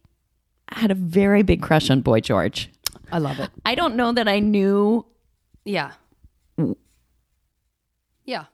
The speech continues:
Speaker 1: what was going on with him. I don't know that I knew
Speaker 2: <clears throat> Yeah.
Speaker 1: that people were gay. Yeah, I mean, I must have known, but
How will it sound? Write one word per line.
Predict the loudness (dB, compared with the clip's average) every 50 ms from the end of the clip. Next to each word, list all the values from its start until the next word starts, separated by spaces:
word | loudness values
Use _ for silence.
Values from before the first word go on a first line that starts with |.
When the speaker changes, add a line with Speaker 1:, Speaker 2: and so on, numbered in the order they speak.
| _ _ _ _ _
Speaker 1:
what | 2 4 4 6 6
was | 4 2
going | 4 2 2 2 2
on | 2 2 2
with | 2 2 2
him. | 2 2 4 4 2 2 0 0
I | 0 2
don't | 2 2 2
know | 2 2
that | 4 4 2
I | 4 4
knew | 4 4 4 4 4 4 4 4 2 2 0
Speaker 2:
<clears throat> | 2
Yeah. | 2 0 0 0 0
Speaker 1:
that | 0 0 0 2
people | 0 0 2 2 2 2 4 2 2 0 -4 _ _ _ _ _ _ _ _ _ _ _ _ _ _ _ 0
were | 0 0 0
gay. | 2 2 2 4 4 4 4
Yeah, | 2 2 2
I | 2
mean, | 2 4
I | 4
must | 2 2 0 2 0
have | 0 2 2
known, | 2 4 4 4 4 4 2 2 2
but | 2 0 0 0 -4 -12 _